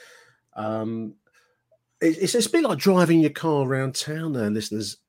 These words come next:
You know, you, you, you, you, everyone knows you can be, you're on s-, you're on screen basically from the moment you set foot over your threshold of your front door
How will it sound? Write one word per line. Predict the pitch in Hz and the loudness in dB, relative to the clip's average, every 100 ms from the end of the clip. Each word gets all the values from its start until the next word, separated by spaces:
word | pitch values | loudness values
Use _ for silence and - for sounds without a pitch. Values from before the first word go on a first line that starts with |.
| - | -10
You | 143 | -4
know, | 135 | -4
you, | 139 151 | -4 -6
you, | 147 143 147 | -10 -18 -14
you, | 156 156 | -10 -8
you, | 156 160 | -6 -2
everyone | 175 170 117 117 | 2 2 2 0
knows | 123 123 107 | 2 2 0
you | 110 | -2
can | 113 | -6
be, | 113 123 | -4 -4
you're | 127 143 | -2 -2
on | |
s-, | 127 - 156 | -2 -8 -8
you're | 131 151 | -4 -4
on | |
screen | 131 - - 131 127 110 | -4 -6 -4 -2 0 -2
basically | - 127 117 110 107 | -4 -4 -4 -8 -4
from | |
the | 107 | -2
moment | 120 127 117 | -2 -2 -4
you | |
set | 104 - - | -6 -6 -6
foot | 104 | -4
over | 117 107 | -2 -2
your | 104 | -6
threshold | - 120 113 101 | -6 -6 -4 -4
of | 104 | -4
your | 104 | -6
front | 110 110 107 | -4 -4 -2
door | 123 104 107 | -2 0 -2